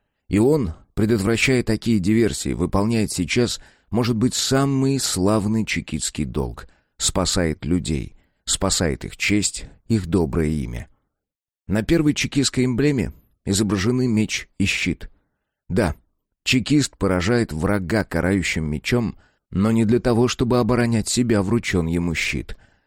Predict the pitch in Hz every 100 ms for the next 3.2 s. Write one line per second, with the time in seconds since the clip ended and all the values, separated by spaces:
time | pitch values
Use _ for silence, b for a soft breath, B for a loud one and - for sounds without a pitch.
0 | _ 85 101 - 90 107 - 98 87 76
1 | b b - 101 107 107 - 104 - -
2 | 107 101 - 90 82 - 76 - 80 67
3 | 64 -